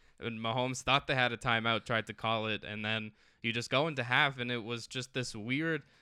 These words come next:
I know that's always, there's never the doubt in Kansas City, and you trust Andy Reid, but I think people forget about, until they won the Super Bowl, the Chiefs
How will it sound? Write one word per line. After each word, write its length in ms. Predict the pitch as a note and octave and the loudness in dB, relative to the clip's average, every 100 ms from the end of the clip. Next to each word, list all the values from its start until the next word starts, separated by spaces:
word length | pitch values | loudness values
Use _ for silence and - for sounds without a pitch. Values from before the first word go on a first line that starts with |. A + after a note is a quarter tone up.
| _ _ | _ _
I 80 | A2+ | 0
know 260 | C3+ E3 F3 | 2 2 2
that's 200 | D3 - | 0 0
always, 480 | B2+ B2+ B2 A#2 A2 | 2 4 6 4 0
there's 220 | - G#2+ | -4 0
never 280 | A#2+ B2 A#2+ | 2 2 0
the 100 | A#2+ | -2
doubt 280 | A#2 A2+ G2+ | 0 0 -2
in 100 | A2+ | -2
Kansas 300 | A2+ G#2+ - | -2 -2 -6
City, 440 | A2+ G#2+ G#2+ G#2 | -6 -4 -2 -4
and 300 | G2+ G2 G2 G2+ | -6 -8 -12 -12
you 100 | G2+ | -6
trust 300 | A#2+ A#2 B2+ | -2 -2 -2
Andy 260 | A#2 A2+ | -4 -4
Reid, 400 | G#2 A2 A2 G#2+ - | -6 -4 -4 -4 -2
but 200 | A2 G#2 _ _ | -2 -4 _ _
I 80 | - | -4
think 160 | A#3+ F#4 | -4 -2
people 240 | F4+ C4+ | -2 -2
forget 400 | - F3+ C#3+ C#3 | -4 -4 2 2
about, 440 | C#3 B2 A#2+ G#2+ - - | 2 0 0 0 -6 -6
until 600 | C3 B2 - C3 E3+ D#3+ C3 | -6 -6 -4 -2 -2 -6 -2
they 140 | C3+ | -2
won 320 | A#2+ A2 B2 | -2 -4 -4
the 100 | B2+ | -4
Super 300 | A2+ A#2+ C3 | -6 -8 -8
Bowl, 240 | C#3 D3+ E3 | -6 -4 -4
the 120 | C3+ | -6
Chiefs 480 | - - F3 - | -10 -6 -6 -6